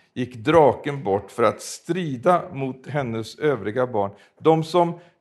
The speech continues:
lyder Guds bud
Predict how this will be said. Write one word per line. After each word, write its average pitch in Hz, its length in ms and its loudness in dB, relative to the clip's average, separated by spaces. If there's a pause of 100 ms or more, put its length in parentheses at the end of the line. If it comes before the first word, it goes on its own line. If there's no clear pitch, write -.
(140)
lyder 180 1080 0
Guds 151 720 0
bud 139 640 -4